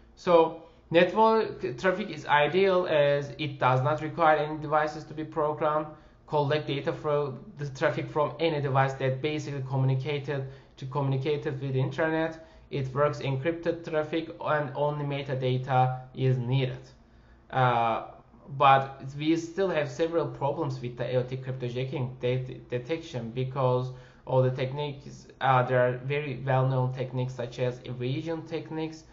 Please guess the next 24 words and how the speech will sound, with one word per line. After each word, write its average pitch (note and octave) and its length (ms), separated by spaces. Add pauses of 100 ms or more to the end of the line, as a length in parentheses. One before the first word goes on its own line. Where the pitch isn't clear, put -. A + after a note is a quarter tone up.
(120)
such B2+ 220
as A#2 200
C B2 260
P - 220
U C3+ 120
limiting C#3 520
by B2 200
throttle C3 500
functions, C#3 600 (340)
minimize B2+ 480
communication, D#3 840 (300)
and C#3 140
high D3 240
device C#3+ 480
diversity C3 640
and C3 120
heterogeneous C3 880
network C3 460
traffics C3 440
are, A#2+ 540 (400)
were B2 300
our A#2 320 (840)
main B2+ 360
challenges. - 600